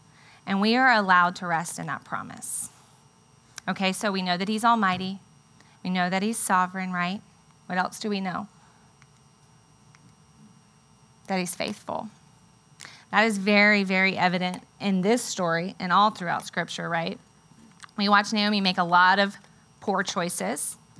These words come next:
She directly disobeys God. She goes to Moab. She lets her sons marry Moabite women. That's just a few things I'm sure that she did in direct obedience to God. But one thing we know about God,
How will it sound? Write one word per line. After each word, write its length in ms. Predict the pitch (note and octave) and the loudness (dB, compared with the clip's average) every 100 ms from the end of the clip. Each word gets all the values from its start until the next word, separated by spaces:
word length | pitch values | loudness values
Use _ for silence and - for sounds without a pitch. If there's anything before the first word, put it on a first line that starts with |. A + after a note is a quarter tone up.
| - - | -20 -16
She 180 | - G#3+ | -6 -4
directly 480 | G3 F#3+ F#3+ G3+ G#3+ | 2 4 4 2 -4
disobeys 600 | F#3+ F3 F3 F3 E3+ E3 | -4 -4 -2 -2 -2 -2
God. 500 | F#3 E3 C#3 C#3+ A#3+ - - - | 2 2 2 -4 -6 -14 -18 -8
She 160 | G3 | -4
goes 280 | E3+ F3+ F3+ | 0 0 0
to 80 | G3+ | 0
Moab. 480 | F#3 E3+ E3+ A#3 B3+ - | 2 4 4 2 -2 -14
She 160 | - F3 | -10 0
lets 200 | F3+ F3+ | 2 2
her 60 | G3 | -4
sons 460 | - F#3 F3+ A#3+ | -2 -2 -2 -4
marry 220 | F#3+ F3 F3+ | -2 -2 -2
Moabite 440 | F3 E3+ F3+ - | -2 2 0 0
women. 380 | F#3+ E3 G3 A3 - _ - _ - _ _ _ _ _ _ - | -4 -2 -2 -4 -10 _ -20 _ -20 _ _ _ _ _ _ -4
That's 220 | F#3+ - | -4 -4
just 160 | G3+ | -8
a 40 | G#3 | -8
few 240 | - C4+ | -6 -6
things 280 | C4 F#3 F3+ | -4 -6 -6
I'm 120 | F3 | -8
sure 220 | F3+ F3+ | -6 -6
that 140 | E3+ - | -6 -8
she 180 | - F3 | -8 -6
did 220 | F3+ F3 | -6 -6
in 100 | F#3 | -6
direct 320 | F3 E3+ G3 | -4 -6 -8
obedience 540 | E3+ E3+ E3+ E3 E3 | -6 -6 -8 -10 -10
to 80 | - | -10
God. 400 | E3+ D#3 D#3+ A#3 A3 _ _ _ _ - - _ _ _ _ _ _ _ - | -2 0 -2 -4 -14 _ _ _ _ -20 -20 _ _ _ _ _ _ _ -6
But 100 | A3 | 0
one 240 | A#3 C4+ | 2 2
thing 220 | C4+ A#3 | 0 0
we 160 | G3+ A#3 | 0 0
know 180 | A#3 G3+ | 2 2
about 300 | F#3+ F#3+ - | 2 2 2
God, 400 | F#3+ F3 D#3+ | 2 4 2